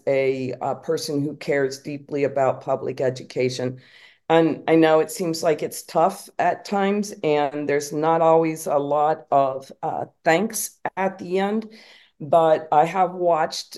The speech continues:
repeatedly how school boards working in, um, collaboration with their community and their superintendent and their treasurer,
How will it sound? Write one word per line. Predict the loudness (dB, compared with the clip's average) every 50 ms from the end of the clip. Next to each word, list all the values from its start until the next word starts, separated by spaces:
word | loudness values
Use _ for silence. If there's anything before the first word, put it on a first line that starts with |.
| -16 -12
repeatedly | -10 -6 -4 -4 -4 -6 -8 -14 -16 -8 -6 -6 -4 -2 -2 -4 -4 -4 -6 -6 -6 -6 -6 -8 -10 -16 -20 _ _ _ _
how | _ -6 -2 0 2 4 4 4 4 2 0
school | -2 -8 -14 -14 -14 -14 -6 -2 0 0 0
boards | 0 -2 2 4 6 6 6 6 2 -4 -10 -14 -14 -12
working | -8 -4 -2 -2 -2 -2 -4 -4 -4 -4 -2 -2 -4 -6 -6 -8 -6
in, | -2 0 0 0 0 -2 -4 -6 -6 -8 -8 -8 -12 -10 -6
um, | -2 -2 -2 0 -2 -4 -6 -8
collaboration | -6 -2 0 2 2 2 2 2 2 0 0 0 -2 -6 -6 -4 -4 -4 -4 -6 -8 -10 -10
with | -6 -2 0 0 0 0 -2
their | 0 0 0
community | -2 -4 -8 -6 -4 -2 -2 -2 -2 -2 -4 -4 -4 -4 -4 -4 -4 -4
and | -6 -6
their | -8
superintendent | -10 -8 -6 -6 -6 -6 -4 -4 -4 -4 -4 -6 -6 -8 -10 -12 -14 -12 -8 -4 -4 -2 -2 -4 -4 -6 -6
and | -4 -2 -2
their | -2 -4 -4
treasurer, | -2 -2 -2 0 0 -2 -4 -4